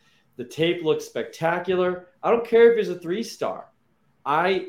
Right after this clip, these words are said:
want this guy on my fantasy teams, and, you know, with a, with not that many super impressive players still hanging around here,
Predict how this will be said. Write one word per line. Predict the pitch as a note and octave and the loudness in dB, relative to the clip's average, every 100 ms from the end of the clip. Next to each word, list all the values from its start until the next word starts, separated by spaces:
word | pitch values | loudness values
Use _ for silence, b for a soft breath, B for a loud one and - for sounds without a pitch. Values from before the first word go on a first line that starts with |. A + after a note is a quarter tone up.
| - | -10
want | A#2+ A#2+ D3+ F#3 | -8 0 0 2
this | F3+ - | -2 -2
guy | D3+ F3 D#3 | -2 0 0
on | C#3+ C#3 | 0 -2
my | C#3 | -4
fantasy | C3+ C3+ D3+ D3 B2 | -4 -2 -4 -4 -12
teams, | - B2 B2 A#2+ | -8 -6 -4 -6
and, | - B2 B2 A#2+ A#2 | -6 -4 -4 -6 -8
you | B2+ | -6
know, | A#2+ | -4
with | A#2 A#2+ | -4 -4
a, | A#2+ A2+ A#2 | -4 -6 -8
with | A#2+ G#2+ | -10 -8
not | A2+ C3 D3+ D3+ | -6 -4 -4 -4
that | C3 C#3 C3+ | -4 -4 -4
many | C3 C3+ B2 | -6 -6 -8
super | - - C#3 C#3 C#3 | -12 -8 -6 -4 -6
impressive | C3 B2 B2+ B2 A#2+ - | -6 -6 -8 -6 -12 -14
players | - B2+ B2+ B2+ B2 B2 _ _ _ | -8 -4 -2 -2 -4 -8 _ _ _
still | - - - C#3 C#3 | -20 -8 -2 0 0
hanging | C3 C3+ C3 | -2 -4 -4
around | B2+ B2 B2+ C3 B2 | -4 -2 -2 -4 -6
here, | C3+ C3+ C3+ C3 | -4 0 0 -2